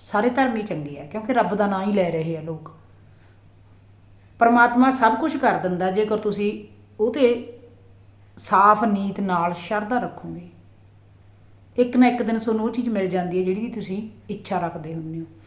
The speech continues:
ਗੁਰਬਾਣੀ ਬਹੁਤ ਪਾਵਰਫੁੱਲ ਹੈ, ਤੁਸੀਂ ਇਹਨੂੰ ਪੜ੍ਹਨਾ ਸ਼ੁਰੂ ਕਰੋ, ਅਰਥ ਮਤਲਬ ਤੁਹਾਨੂੰ ਆਪੇ ਪਤਾ ਲੱਗਣ ਲੱਗ ਜੂ। ਗੁਰਬਾਣੀ ਤੁਹਾਡੇ ਆਪਣੇ ਆਪ ਦਿਮਾਗ ਖੋਲ੍ਹਣ ਲੱਗ ਜਾਂਦੀ ਹੈ, ਕਿਸੇ ਤੋਂ ਤੁਹਾਨੂੰ ਸਲਾਹ ਲੈਣ ਦੀ ਲੋੜ ਨਹੀਂ ਪੈਂਦੀ, ਫਿਰ ਤੁਹਾਡੇ ਅੰਦਰੋਂ ਹੀ ਤੁਹਾਨੂੰ ਸਲਾਹਾਂ ਆਉਣ ਲੱਗ ਜਾਂਦੀਆਂ।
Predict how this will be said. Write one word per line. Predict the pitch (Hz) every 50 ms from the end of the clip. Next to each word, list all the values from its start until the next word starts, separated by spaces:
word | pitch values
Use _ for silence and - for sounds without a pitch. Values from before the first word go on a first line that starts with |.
| - - - - - - - 185
ਗੁਰਬਾਣੀ | 170 214 233 233 240 233 240 254
ਬਹੁਤ | 240 208 220 214 220 240 262 269 254 269 262 262 262 262 - - - - - - - - - - - - - - - - - - - -
ਪਾਵਰਫੁੱਲ | 208 196 196 208 214 214 - 202 190 185 180
ਹੈ, | 175 196 - - - - -
ਤੁਸੀਂ | 233 220 226 247
ਇਹਨੂੰ | 247 269 262
ਪੜ੍ਹਨਾ | - - 220 214 226 240 262 277
ਸ਼ੁਰੂ | 269 - - 220 262 294 262
ਕਰੋ, | - 185 175 208 262 269 - - - - - 220
ਅਰਥ | 220 220 214 - - 240 233 233 254 226
ਮਤਲਬ | 214 208 214 226 226 220
ਤੁਹਾਨੂੰ | 220 220 214 220 240 - - 220
ਆਪੇ | 208 196 - 220 214
ਪਤਾ | 214 214 214 214
ਲੱਗਣ | 196 196 185 180 196 190
ਲੱਗ | 180 165 - 170
ਜੂ। | 170 214 226
ਗੁਰਬਾਣੀ | 202 214 214 214 202 202 214 220
ਤੁਹਾਡੇ | 214 220 214 202 208 226
ਆਪਣੇ | 214 220 - - 277 285
ਆਪ | 269 254 247 208 196 185 - - - - - - - - - -
ਦਿਮਾਗ | 175 202 208 214 208 196 -
ਖੋਲ੍ਹਣ | - - 214 240 262 262 226
ਲੱਗ | 180 -
ਜਾਂਦੀ | 165 160 151 151 156 151 151 160 165 165
ਹੈ, | - - - - - -
ਕਿਸੇ | 247 240 247 247
ਤੋਂ | 254 247
ਤੁਹਾਨੂੰ | 247 240 240 220
ਸਲਾਹ | 233 240 220 214 226 262
ਲੈਣ | 285 294 277 247
ਦੀ | 240 240 233
ਲੋੜ | 233 220 214 214
ਨਹੀਂ | 196 175 151
ਪੈਂਦੀ, | 175 175 170 175 214
ਫਿਰ | 208 226 220
ਤੁਹਾਡੇ | 220 233 226 240 240
ਅੰਦਰੋਂ | 240 240 247 240 247 262 269
ਹੀ | 269 269
ਤੁਹਾਨੂੰ | 254 - 240 233 240 220
ਸਲਾਹਾਂ | - 226 220 214 208 214 208
ਆਉਣ | 196 190 180
ਲੱਗ | 175 165 147 165
ਜਾਂਦੀਆਂ। | 160 170 165 165 185 185 202